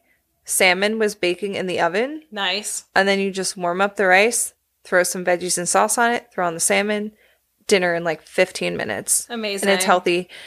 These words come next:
Speaker 1: I would say these Bird's Eye things have, like, two servings in them, but it was delicious. It was so easy.
Speaker 2: You have to have meals like that, like, in your back pocket.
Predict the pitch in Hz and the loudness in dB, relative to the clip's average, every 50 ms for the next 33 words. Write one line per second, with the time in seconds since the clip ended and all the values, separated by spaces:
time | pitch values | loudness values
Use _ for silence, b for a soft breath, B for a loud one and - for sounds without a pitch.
0 | B B B B - 214 220 240 254 247 247 - 320 285 269 277 277 277 285 - | B B B B 2 4 4 4 4 4 2 4 6 6 6 6 4 2 2 0
1 | - - _ _ - 240 233 233 226 220 214 208 - - _ _ - 214 208 208 | -2 -6 _ _ -4 -2 0 0 0 0 -2 -2 -4 -6 _ _ 2 2 4 4
2 | 202 - 220 208 214 220 220 - 226 226 220 220 226 220 - 214 196 220 202 190 | 4 4 4 4 4 2 0 -2 -2 -2 -2 -4 -4 -6 -6 -4 0 2 4 6
3 | 190 190 185 185 185 - - - 202 190 - - - - - 214 214 - - 185 | 6 4 2 0 -4 -8 -2 0 0 0 0 -4 -10 -6 -4 -4 -2 2 4 4
4 | 180 180 208 214 214 214 254 247 254 269 269 269 277 285 294 _ _ _ _ _ | 4 4 4 0 2 -2 -2 -2 0 0 0 0 0 -4 -10 _ _ _ _ _
5 | _ _ _ _ _ _ _ _ _ _ _ _ B B B B B B B - | _ _ _ _ _ _ _ _ _ _ _ _ B B B B B B B 2
6 | 220 233 254 294 285 - 302 285 254 277 269 - 233 202 170 - - - - - | 2 4 4 4 0 -2 -2 0 0 0 0 0 -2 -2 -2 -4 -6 -8 -4 -2
7 | 254 254 240 - - - - 247 233 240 - - 247 240 247 233 - 190 143 104 | 0 2 2 2 2 2 2 4 2 2 2 -2 -4 -4 -4 -4 -4 -4 -6 -6
8 | 180 - _ _ _ _ _ _ _ _ _ _ - 262 269 247 - 247 247 247 | -8 -14 _ _ _ _ _ _ _ _ _ _ -8 -6 -6 -6 -4 -4 -4 -4
9 | 254 254 349 339 339 359 320 262 233 202 190 202 196 208 196 196 - 185 175 170 | -4 -2 -2 0 0 0 -2 -2 -6 -4 -4 -4 -4 -6 -6 -6 -4 -4 -4 -4
10 | - - 185 202 196 196 196 196 190 185 175 160 156 - - 151 147 - - - | -4 -6 -8 -8 -8 -10 -12 -12 -10 -10 -10 -10 -10 -14 -14 -14 -14 -14 -14 -16
11 | 135 139 - | -18 -18 -18